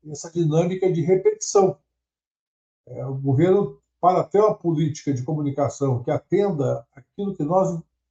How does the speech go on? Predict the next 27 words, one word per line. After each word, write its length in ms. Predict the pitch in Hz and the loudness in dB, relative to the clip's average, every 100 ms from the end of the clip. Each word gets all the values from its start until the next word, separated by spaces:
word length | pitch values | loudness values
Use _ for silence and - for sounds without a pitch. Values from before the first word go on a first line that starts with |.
| _ _ - | _ _ -20
acreditamos, 760 | - 170 123 - 185 175 123 | -4 -2 -2 0 0 0 -2
que 220 | - 143 | -4 -4
é 260 | 143 110 - _ _ _ _ _ | -2 -4 -10 _ _ _ _ _
você 320 | 135 - 165 | -12 -4 -4
conseguir 640 | - 196 196 - 147 127 196 | 0 0 2 0 -4 2 2
atingir 640 | 185 - 165 131 127 139 | 2 0 0 2 0 -2
com 140 | 135 143 | 0 6
outro 340 | 208 202 185 | 8 6 4
nível 380 | 156 180 143 143 | 2 2 2 0
de 100 | 131 | -2
comunicação, 720 | 156 151 139 139 123 - 160 | -4 -4 -2 -2 -4 -4 -2
outro 220 | 170 170 | -2 -2
nível 220 | 151 147 147 | -2 -2 -2
de 120 | 143 | -4
linguagem, 640 | 143 120 131 123 - _ _ _ _ _ _ | -4 -2 -2 -2 -6 _ _ _ _ _ _
e 60 | 151 | -4
mais 400 | 160 190 135 147 | 0 2 2 2
amplo 300 | 175 156 131 | 0 0 0
e 20 | |
mais 200 | 143 139 | 0 0
popular, 640 | 160 156 - 165 160 - _ _ _ _ _ _ _ _ | -2 -2 0 2 2 0 _ _ _ _ _ _ _ _
é 60 | 151 | -6
necessário 500 | 156 170 135 160 165 | -2 -2 -2 -2 2
uma, 220 | 156 - | 0 0
uma 240 | 147 127 107 | -2 -2 2
vasta 400 | 143 - - 175 | 4 4 2 -4
elaboração 840 | 156 143 147 131 - 151 165 | -2 0 0 -2 -4 -4 -4